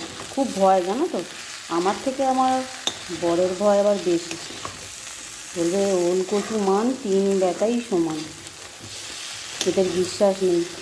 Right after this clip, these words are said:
কখন গাল চুলকাবে আর কখন চুলকাবে না। তার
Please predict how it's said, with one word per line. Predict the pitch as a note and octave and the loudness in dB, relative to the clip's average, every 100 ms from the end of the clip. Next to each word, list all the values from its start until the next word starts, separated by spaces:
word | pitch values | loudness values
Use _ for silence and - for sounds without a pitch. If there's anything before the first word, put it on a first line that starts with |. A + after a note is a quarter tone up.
| - | -8
কখন | F3 E3 - G#3 G3 | -6 -4 0 2 2
গাল | E3+ F3 | 2 0
চুলকাবে | - G3 G3 A#3+ C4+ B3 | -2 -6 0 2 2 2
আর | F#3+ - | 0 -2
কখন | E3+ G3 F#3+ F#3+ | -4 0 0 0
চুলকাবে | D#3+ D#3+ D#3+ E3 | -4 -2 -2 -2
না। | D#3+ - - - - - - - | -4 -6 -10 -10 -8 -10 -6 2
তার | F#3 | 2